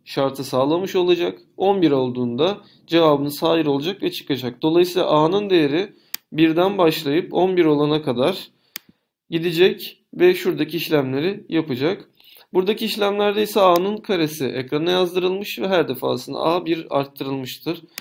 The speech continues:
Dolayısıyla ekrana yazdıracağımız şeyler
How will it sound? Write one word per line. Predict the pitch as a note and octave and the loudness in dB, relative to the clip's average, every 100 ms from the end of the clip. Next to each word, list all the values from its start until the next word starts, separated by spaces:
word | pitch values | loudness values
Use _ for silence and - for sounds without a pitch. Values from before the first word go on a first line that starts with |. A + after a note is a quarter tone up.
| - _ - | -20 _ -2
Dolayısıyla | F3 F#3 F#3+ E3 E3+ | 2 4 2 0 2
ekrana | E3 E3+ E3+ F3+ | 2 2 0 2
yazdıracağımız | F3 D#3+ D#3 D#3 D#3 E3+ E3 | 2 0 -2 0 0 -2 -4
şeyler | C#3 B2+ E3 | -4 0 -2